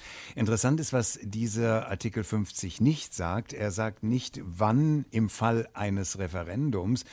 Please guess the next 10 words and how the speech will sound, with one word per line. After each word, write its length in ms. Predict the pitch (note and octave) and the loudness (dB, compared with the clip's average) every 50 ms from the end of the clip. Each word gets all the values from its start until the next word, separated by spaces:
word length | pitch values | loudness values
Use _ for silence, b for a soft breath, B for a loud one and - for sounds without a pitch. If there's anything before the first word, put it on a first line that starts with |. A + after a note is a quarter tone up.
| B B B B B B B | B B B B B B B
äh, 280 | - B2 A2+ A2+ A2+ A2+ A2+ | -2 0 2 2 2 0 -2
sozusagen 880 | A#2 G2+ A#2 B2 - - A#2 G2+ A2 A2+ G#2+ G#2+ G2 A2 G#2+ A2 A2 G2 | -4 -4 -4 -4 -2 -2 -2 0 2 2 2 2 2 2 2 2 2 0
der 340 | F#2+ A2 A2 G#2+ G#2 G#2 G#2 | 2 2 4 4 4 2 0
Europäische 560 | - G#2+ G2 G#2 G2+ A2 A2 G#2+ - A2+ G#2 | -2 -4 -4 -4 -2 0 -2 0 0 -2 -2
Rat 220 | F2 G2 G#2 G#2 - | 0 0 -2 -2 -2
informiert 760 | - A#2 A2 G2+ - A#2 A#2 A2+ B2+ D3 D#3 D3+ - G2+ F#2 | 0 0 0 0 2 0 2 4 4 4 2 0 -2 -4 -2
werden 280 | G2 F#2+ F#2 F2+ F#2 G2 | 0 0 0 2 0 0
muss 280 | G2+ A2+ B2+ A2 - | 0 0 0 -2 0
nach 360 | A2 G#2+ A2 A2 G#2 G2 - - | 0 0 2 0 0 -2 -6 -10
Referendumsende. 1700 | - F#2 F#2+ A2 G#2+ - A#2 A2 F#2+ G#2+ G#2+ A2 G#2+ G#2+ G#2 G2+ F#2+ - - - - B2+ - - - A#2 C3 C#3 A#2 F#2 F2 F#2 A#2+ | -10 -6 -4 -4 -2 -2 -4 -2 0 2 2 2 2 2 0 0 -2 -2 -6 -10 -10 -12 -12 -4 2 6 6 6 6 6 2 0 0